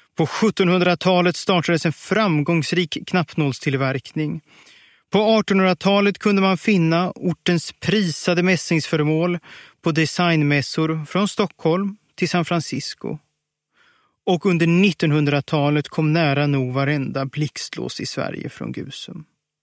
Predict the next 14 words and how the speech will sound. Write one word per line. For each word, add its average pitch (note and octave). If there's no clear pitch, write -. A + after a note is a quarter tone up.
Produktionen B3
har B3+
skiftat -
genom D3
seklerna, D3+
men E3+
bruket G3
har D#3+
bestått -
och E3+
nu D#3
är D3+
det C#3+
rekordår. -